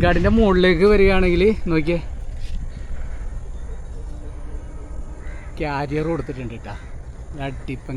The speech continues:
ക്യാരിയറാണ്, ഒന്നും പറയാനില്ല. ക്യാരിയറിൻ്റെ ആ ക്ലാമ്പ് ഇങ്ങനെ താഴേക്ക് ഇറക്കിയിട്ടുണ്ട് ട്ടാ. എന്നിട്ട് താഴേക്ക് ഇങ്ങനെ ഇറക്കിയിട്ട് നല്ല പൊളപ്പനായിട്ട്. ഇതിൻ്റെ ബാക്ക് ലുക്ക്, ബാക്ക് ലുക്ക് അടാറ് ലുക്കാണ് ട്ടാ, ഒന്നും പറയാനില്ല.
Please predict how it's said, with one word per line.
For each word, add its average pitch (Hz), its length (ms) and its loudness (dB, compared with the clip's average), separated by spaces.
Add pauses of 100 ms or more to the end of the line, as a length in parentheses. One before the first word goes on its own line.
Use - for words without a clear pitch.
ക്യാരിയറാണ്, 123 560 -6 (140)
ഒന്നും 135 240 -10
പറയാനില്ല. 127 460 -8 (1900)
ക്യാരിയറിൻ്റെ 147 760 0 (340)
ആ 151 140 -6
ക്ലാമ്പ് 160 380 0
ഇങ്ങനെ 151 260 0
താഴേക്ക് 135 520 0
ഇറക്കിയിട്ടുണ്ട് 120 520 -4
ട്ടാ. 107 120 -8 (760)
എന്നിട്ട് 139 260 -8 (100)
താഴേക്ക് 117 520 -4
ഇങ്ങനെ 131 240 -2
ഇറക്കിയിട്ട് 120 360 -6
നല്ല 120 220 -6 (240)
പൊളപ്പനായിട്ട്. 117 880 -2 (460)
ഇതിൻ്റെ 170 220 2 (120)
ബാക്ക് 143 320 -2
ലുക്ക്, 131 240 -6 (440)
ബാക്ക് 117 340 -6
ലുക്ക് 143 200 -2 (280)
അടാറ് 131 460 -2
ലുക്കാണ് 147 340 0
ട്ടാ, 110 100 -4 (540)
ഒന്നും 127 240 -6
പറയാനില്ല. 135 400 -2